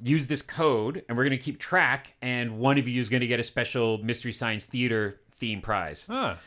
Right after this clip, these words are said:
Speaker 1: So I chipped in, but I also was happy to because
Speaker 2: Yeah.
Speaker 1: it's directed by Alex Winter from Bill and
Speaker 2: Oh,
Speaker 1: Ted.
Speaker 2: wild.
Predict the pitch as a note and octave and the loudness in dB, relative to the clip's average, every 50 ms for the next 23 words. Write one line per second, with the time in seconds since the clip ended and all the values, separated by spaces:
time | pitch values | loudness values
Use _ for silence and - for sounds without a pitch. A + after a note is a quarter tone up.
0 | - _ - D3 C#3 C3+ C#3 D#3 E3 E3 - - E3+ - - C3 A#2 B2+ G3 B3+ | -16 _ 4 6 6 6 6 4 2 4 4 2 2 2 4 4 4 4 2 0
1 | - - - - - - _ _ D#3+ C#3+ D3+ E3 F3+ G#3+ G#3 - F3+ D3+ C#3 - | -2 -6 -14 -20 -20 -20 _ _ 4 6 8 6 6 4 4 2 2 0 0 0
2 | - B3 C#4 C#4+ D4 A3 - - C3+ B2 A#2+ F3 G#3 F#3 D3+ A#2 A2 G2 - B2+ | 2 2 2 4 2 -2 -2 0 0 2 2 2 0 2 2 2 2 2 0 -2
3 | B2+ E3 E3+ F#3 - E3+ D#3 C#3+ C#3+ - D3 D3 D3+ C#3+ - - B2 E3 G3 F#3 | 0 2 2 2 4 4 4 4 4 2 0 0 0 -2 -4 0 0 0 0 2
4 | - A2+ A#2+ F3 - - C3+ B2+ C3 C#3 C3+ B2+ A2+ G#3 G#3 D#3 C3+ C3+ D3 F3 | 0 0 0 0 0 -2 0 2 2 2 2 4 6 6 8 8 8 8 8 8
5 | F3+ B2+ G#2+ | 6 4 2